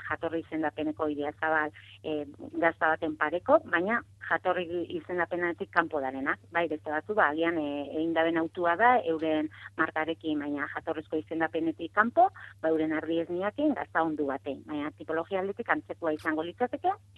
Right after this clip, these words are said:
eta gero indartzu ari dira sartzen be bai gazta urdina, pasta bigunak eta koagulazio laktiko duen, eh, gazta.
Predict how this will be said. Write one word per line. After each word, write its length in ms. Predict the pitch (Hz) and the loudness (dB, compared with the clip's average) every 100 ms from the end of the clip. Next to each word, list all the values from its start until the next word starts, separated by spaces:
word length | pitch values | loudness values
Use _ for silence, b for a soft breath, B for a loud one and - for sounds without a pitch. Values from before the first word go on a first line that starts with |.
| B B | B B
eta 220 | 175 156 | -2 0
gero 460 | 170 214 277 247 160 | 2 4 4 6 6
indartzu 640 | 165 160 165 208 - 262 | 4 2 4 2 2 2
ari 220 | 240 208 214 | 4 4 0
dira 240 | 220 214 - | 2 2 0
sartzen 340 | 208 - 202 | -4 -4 -4
be 100 | 202 | 2
bai 160 | 226 247 | 4 2
gazta 400 | 151 - 190 196 | 0 -2 0 0
urdina, 520 | 208 220 254 240 277 - - - - - b b - | 0 2 4 4 2 -2 -20 -20 -20 -20 b b -6
pasta 320 | 160 - 208 | -6 2 2
bigunak 520 | 214 220 254 247 320 - | 2 2 2 4 2 -2
eta 300 | - 170 156 | -6 -2 -2
koagulazio 640 | 151 160 156 160 160 - 190 | 2 2 2 2 0 0 0
laktiko 460 | 170 156 156 165 | 2 0 -6 -4
duen, 280 | 165 180 147 | -2 0 -2
eh, 140 | 135 135 | -2 0
gazta. 400 | 139 - - | 0 -2 -16